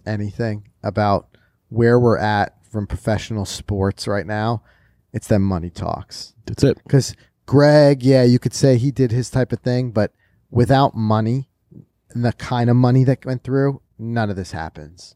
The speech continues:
Speaker 2: Right.
Speaker 1: None of those guys who went, made the jump over to Liv, they can say all that they want is for the less schedule or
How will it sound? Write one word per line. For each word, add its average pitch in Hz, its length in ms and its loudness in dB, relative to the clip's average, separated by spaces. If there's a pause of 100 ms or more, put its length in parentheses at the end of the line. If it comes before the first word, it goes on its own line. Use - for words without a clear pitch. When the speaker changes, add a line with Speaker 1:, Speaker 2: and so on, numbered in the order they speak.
Speaker 2:
Right. 90 260 -8 (600)
Speaker 1:
None 151 300 4
of 175 80 2
those 165 260 4
guys 95 640 -2 (200)
who 131 140 -2
went, 117 240 -2
made 131 220 0
the 139 80 -2
jump 131 260 -2
over 120 160 -4
to 120 80 0
Liv, 120 380 -2 (260)
they 127 100 -2
can 143 140 -4
say 165 360 2 (100)
all 135 200 2
that 139 120 -2
they 131 120 0
want 113 360 -4
is - 60 -10
for - 140 -4
the 107 120 0
less 98 340 0
schedule 107 880 0 (380)
or 104 380 -4